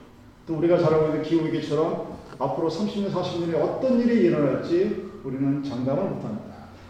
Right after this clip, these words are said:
오늘의 십이월 이십오 일인데 이 날씨가 결코 정상적인 날씨는 아니죠. 지금 필라델피아 지역에 거의 이 년이 넘도록 눈이 오지 않습니다.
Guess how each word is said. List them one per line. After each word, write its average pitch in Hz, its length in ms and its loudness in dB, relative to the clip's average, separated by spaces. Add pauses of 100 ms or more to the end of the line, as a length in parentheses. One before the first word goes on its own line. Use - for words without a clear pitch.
오늘의 190 300 6
십이월 196 440 4
이십오 160 240 0
일인데 139 640 0
이 185 60 -2
날씨가 - 960 0
결코 143 320 0
정상적인 143 760 2
날씨는 156 400 -2
아니죠. - 340 -4 (1300)
지금 170 140 -4
필라델피아 196 480 6
지역에 165 320 2
거의 151 240 2
이 170 160 2
년이 175 240 0
넘도록 143 680 0
눈이 156 460 -4
오지 131 240 -4
않습니다. - 460 -6